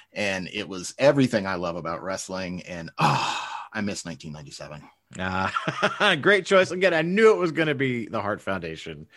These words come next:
Speaker 1: Yeah.
Speaker 2: But, uh, but yeah, no, great choice. I mean, and a, a great stable.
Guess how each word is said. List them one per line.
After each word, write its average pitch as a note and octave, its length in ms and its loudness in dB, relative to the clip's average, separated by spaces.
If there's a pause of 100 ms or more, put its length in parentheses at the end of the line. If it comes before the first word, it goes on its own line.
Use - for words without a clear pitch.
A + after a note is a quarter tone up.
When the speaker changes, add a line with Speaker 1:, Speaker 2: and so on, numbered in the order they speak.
Speaker 1:
Yeah. - 140 -4 (100)
Speaker 2:
But, G#2 260 4
uh, F#2 260 0
but G#2+ 120 -2
yeah, G#2 320 0
no, G2+ 160 -2
great E3 260 2
choice. C3 500 -2 (320)
I C3 40 2
mean, C3 260 2 (100)
and F3+ 280 6
a, D#3 300 0
a - 20 4
great G3 320 4
stable. C3 560 2